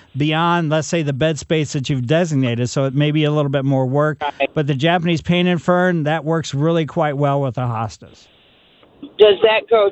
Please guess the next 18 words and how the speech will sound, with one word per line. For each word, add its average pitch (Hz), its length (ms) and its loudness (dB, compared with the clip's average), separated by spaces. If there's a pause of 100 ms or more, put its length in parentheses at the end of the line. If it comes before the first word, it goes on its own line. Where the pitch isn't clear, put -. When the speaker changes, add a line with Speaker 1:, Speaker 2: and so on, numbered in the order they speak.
(140)
Speaker 2:
taller 214 420 4
than 226 200 2
the 214 120 0
hosta 196 560 0
leaves, 208 380 2 (140)
or 175 180 4
is 175 140 2
that 170 380 2
about 165 280 -2
the - 60 -20 (100)
same 156 380 -2
height? 147 340 2
Speaker 1:
Uh, 175 300 0
it 165 60 -4
depends 190 300 -2
upon 196 240 0
what 180 180 0 (200)
hostas. 202 720 -2